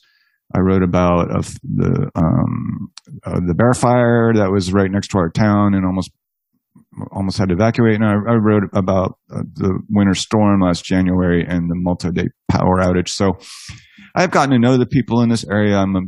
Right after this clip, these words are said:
you know, consider myself a member of the community. I have a daughter here. Um, so I won't spend a huge amount of time on this. I, again, they said basically the suggestions, communities here should not be rebuilt because of the cost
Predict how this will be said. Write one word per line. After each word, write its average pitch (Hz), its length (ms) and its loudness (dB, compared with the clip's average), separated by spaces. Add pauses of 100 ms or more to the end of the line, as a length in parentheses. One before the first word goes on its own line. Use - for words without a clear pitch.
(520)
you 117 60 -2
know, 87 100 0
consider 110 360 0
myself 95 360 2
a - 20 -2
member 90 240 0
of 87 80 2
the - 140 -8
community. 87 400 -2
I - 20 2
have 87 100 0
a 80 120 -2
daughter 95 260 2
here. 90 240 0 (680)
Um, 127 500 4 (260)
so - 160 0
I 147 60 4
won't 160 180 2
spend 147 220 0
a - 20 2
huge 147 560 2
amount 123 300 2
of 104 80 -2
time 127 320 0
on 120 100 2
this. 117 320 0
I, 117 180 -4 (460)
again, 131 400 2
they 117 100 4
said 120 320 2 (400)
basically 151 460 0
the 107 80 2
suggestions, 110 800 -2
communities 120 520 2
here 101 140 0
should 90 160 -8
not 110 220 -2
be 98 120 0
rebuilt 87 720 -2 (400)
because 101 300 0
of 98 80 2
the 92 60 2
cost - 480 -2